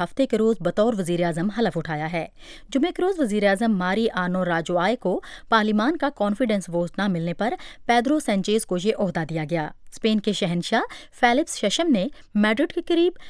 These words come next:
زارزویلا محل میں منعقدہ تقریب حلف برداری کی سربراہی کی۔ مسٹر سینچیز پر ایوان زیریں کی تین سو پچاس نشستوں میں سے ایک سو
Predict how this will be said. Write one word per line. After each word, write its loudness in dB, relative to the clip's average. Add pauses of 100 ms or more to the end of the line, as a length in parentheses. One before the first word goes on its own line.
(180)
زارزویلا 2
محل 2
میں 2
منعقدہ 0
تقریب -2 (120)
حلف -4
برداری -2
کی -6
سربراہی 0
کی۔ -8 (480)
مسٹر 2
سینچیز 0
پر 2
ایوان 0
زیریں -2
کی -2
تین -6
سو -6
پچاس -4
نشستوں 0
میں 2
سے -2 (280)
ایک 4
سو 4